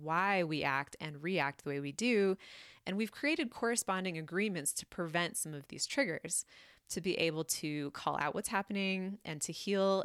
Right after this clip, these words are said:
and reconnect more effectively afterwards. All this emotional growth I've been accumulating is what I try to distill and share in my videos, social media posts, and this podcast.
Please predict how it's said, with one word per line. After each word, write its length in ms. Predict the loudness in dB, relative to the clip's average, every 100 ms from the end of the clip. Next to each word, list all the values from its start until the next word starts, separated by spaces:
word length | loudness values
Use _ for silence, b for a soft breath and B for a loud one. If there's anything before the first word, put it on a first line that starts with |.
| -2
and 140 | -6
reconnect 540 | -6 -4 -2 -2 -2 -8
more 200 | -4 -6
effectively 760 | -2 -4 -4 -8 -6 -8 -8 -8
afterwards. 680 | -8 -8 -10 -10 -8 -10 -12 _ _ _ b b b b b b -2
All 160 | 2 2
this 160 | 0
emotional 440 | -2 -2 -2 -4 -4
growth 600 | 0 2 2 0 -8 -18 _ _ -6
I've 140 | -4
been 120 | -4
accumulating 760 | -4 -2 2 4 4 4 4 0 -4
is 120 | -2
what 140 | 0
I 80 | 0
try 240 | 0 0
to 80 | 0
distill 600 | 0 2 2 2 0 2
and 180 | 0 -4
share 340 | -4 0 2 0
in 160 | -2
my 120 | -6
videos, 540 | 0 2 6 6 6 4
social 300 | 2 -2 -2
media 240 | 2 2
posts, 380 | 2 2 4 4
and 300 | 0 -2 -2
this 100 | -4
podcast. 500 | 0 0 0 -4 -4